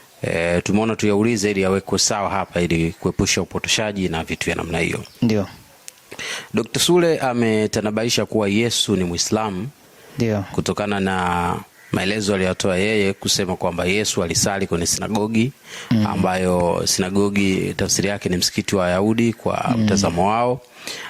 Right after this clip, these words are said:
Speaker 1: Lakini
Speaker 2: Mm.
Speaker 1: pia Yesu, ah, aliswali.
Speaker 2: Ndio.
Speaker 1: Eh, wanadai Yesu alivaa kanzu.
Speaker 2: Mm.
Speaker 1: Anadai kwa sababu Yesu alitawadha.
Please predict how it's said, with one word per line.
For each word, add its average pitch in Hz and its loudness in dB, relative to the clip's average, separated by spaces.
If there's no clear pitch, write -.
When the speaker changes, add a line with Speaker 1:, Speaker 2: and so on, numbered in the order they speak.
Speaker 1:
Lakini 101 2
Speaker 2:
Mm. 104 0
Speaker 1:
pia 110 2
Yesu, 98 2
ah, 87 0
aliswali. 120 0
Speaker 2:
Ndio. 110 2
Speaker 1:
Eh, 90 -2
wanadai 95 0
Yesu 101 4
alivaa 92 0
kanzu. 123 2
Speaker 2:
Mm. 113 4
Speaker 1:
Anadai 90 0
kwa 92 2
sababu 92 0
Yesu 107 0
alitawadha. 120 0